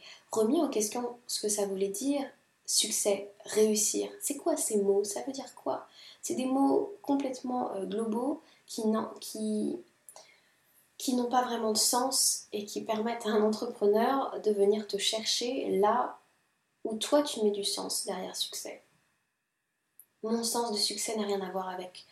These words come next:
le sens de quelqu'un d'autre. Pour moi, succès n'a rien à voir avec l'argent. Le succès, pour moi, il est dans le fait de m'accueillir et de m'aimer inconditionnellement. Ça, pour moi, c'est un succès.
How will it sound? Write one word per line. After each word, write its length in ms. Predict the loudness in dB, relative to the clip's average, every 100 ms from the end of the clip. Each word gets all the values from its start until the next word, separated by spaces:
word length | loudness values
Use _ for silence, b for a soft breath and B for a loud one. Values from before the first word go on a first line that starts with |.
| b b 8
le 140 | 10
sens 340 | 10 4 0 -4
de 120 | -6
quelqu'un 420 | -6 -8 -8 -8
d'autre. 340 | -6 -8 -12 -6
Pour 140 | -2
moi, 140 | 0 0
succès 400 | 0 -2 0 2
n'a 120 | 0
rien 160 | -2 -2
à 60 |
voir 200 | -2 -4
avec 180 | -6 -8
l'argent. 420 | -8 -4 -4 -4 -10 b b b b 2
Le 100 | 2
succès, 540 | 2 -4 -2 -2 -2 -4 -6 -8 _ -8
pour 200 | -6 0
moi, 420 | 0 0 -4 -12 b b b b _ _ _ _
il 240 | -2 2
est 280 | 2 0 -6 -2
dans 320 | 0 0 -2 -4
le 200 | -4 -4
fait 480 | -6 2 2 2 -8 _ _ _ _ _ _
de 200 | -6 -2
m'accueillir 600 | 0 -2 0 0 0 -4
et 60 | -8
de 100 | -8
m'aimer 380 | -6 -2 -2 -2
inconditionnellement. 760 | -6 -4 0 0 0 -6 -10 -16 _ _ _ _ _ _ _ _ _ _
Ça, 460 | -6 0 0 0 -4 -16 _ _ _ _ _ _ _ _ -8
pour 200 | -2 0
moi, 200 | 0 -2
c'est 140 | -8
un 80 | -8
succès. 420 | -10 -8 -12